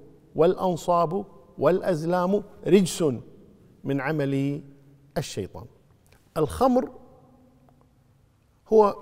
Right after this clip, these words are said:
ما خامر العقل، أي غطاه، وسميت الخمر خمرا لأنها تغطي العقل. والخمر كل مسكر، كما قال النبي صلى الله عليه وسلم:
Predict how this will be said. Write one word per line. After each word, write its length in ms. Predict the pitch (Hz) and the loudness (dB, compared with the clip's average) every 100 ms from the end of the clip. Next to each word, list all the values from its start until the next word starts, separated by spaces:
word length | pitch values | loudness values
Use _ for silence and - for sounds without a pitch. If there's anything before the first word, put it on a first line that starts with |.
| - - | -16 -14
ما 160 | 180 185 | -2 -2
خامر 400 | - 196 160 131 | 2 0 2 -2
العقل، 380 | 110 117 - 113 - - | -4 -6 -8 -14 -12 -2
أي 80 | 147 | 0
غطاه، 460 | 151 147 - 113 - - - _ _ _ _ _ _ _ _ _ _ _ _ - | 0 -2 -2 -2 -6 -20 -20 _ _ _ _ _ _ _ _ _ _ _ _ -4
وسميت 540 | 147 220 226 175 143 | -2 2 2 2 0
الخمر 400 | 151 - 180 151 | -2 -2 -4 -4
خمرا 360 | 131 180 180 190 | -4 -4 -2 -2
لأنها 460 | 156 147 165 160 | -2 -4 -2 -4
تغطي 680 | 147 139 160 - 160 170 196 - - _ _ _ _ _ _ _ 139 | -6 -2 -4 -2 -2 -2 -4 -12 -20 _ _ _ _ _ _ _ -6
العقل. 460 | 123 139 - 101 87 _ _ _ _ _ _ _ _ _ _ _ - 147 170 175 - - - - - _ _ _ _ _ _ _ _ - | -4 -4 -6 -12 -14 _ _ _ _ _ _ _ _ _ _ _ 2 6 6 4 0 -10 -20 -20 -20 _ _ _ _ _ _ _ _ 0
والخمر 600 | 170 - 214 214 233 - - - - _ _ _ - | 0 0 2 2 0 -4 -18 -20 -20 _ _ _ -12
كل 160 | - 220 | -6 -2
مسكر، 520 | 135 117 - - - _ | -2 -4 -10 -14 -16 _
كما 200 | 143 143 | -4 -2
قال 240 | 143 143 | 0 0
النبي 380 | 135 135 139 127 | 0 -2 -4 -6
صلى 280 | 113 139 127 | -6 -4 -2
الله 240 | 135 139 | 0 0
عليه 120 | 120 120 | -2 -2
وسلم: 200 | 160 | -6